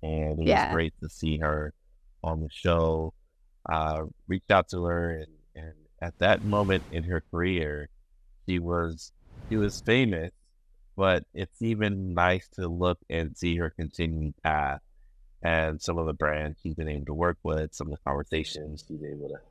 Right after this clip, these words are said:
Speaker 1: have. And she even recently made Forbes thirty Under thirty list. So kudos to her and her team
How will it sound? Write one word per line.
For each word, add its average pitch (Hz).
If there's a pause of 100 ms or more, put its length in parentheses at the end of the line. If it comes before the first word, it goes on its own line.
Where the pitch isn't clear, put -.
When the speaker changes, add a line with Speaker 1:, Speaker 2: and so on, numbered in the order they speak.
(120)
Speaker 1:
have. 98 (560)
And 87
she 104
even 110 (500)
recently 98
made 92 (100)
Forbes 92
thirty 92
Under 90
thirty 95
list. 73 (140)
So 76 (480)
kudos 92
to -
her 95 (140)
and 82 (100)
her 76
team 82